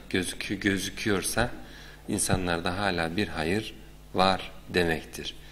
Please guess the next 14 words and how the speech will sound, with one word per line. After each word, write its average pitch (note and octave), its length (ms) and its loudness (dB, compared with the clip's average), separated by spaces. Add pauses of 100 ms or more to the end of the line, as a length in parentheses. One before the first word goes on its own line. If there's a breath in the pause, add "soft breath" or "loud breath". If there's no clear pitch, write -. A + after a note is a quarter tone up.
(560 loud breath)
Ama G#2 200 6
ortalıkta G2+ 600 2
bir G2 320 0
heyecan G2 480 2
görmedin, F2+ 580 0 (760 loud breath)
kimsenin F#2+ 580 -2 (140)
böyle F#2+ 300 0
bir, F#2+ 200 -2
yani F2+ 240 -2
toplumda G2+ 520 2
böyle F#2+ 260 2
bir E2+ 60 -6
şey F#2 260 -2
yoksa F#2+ 440 -2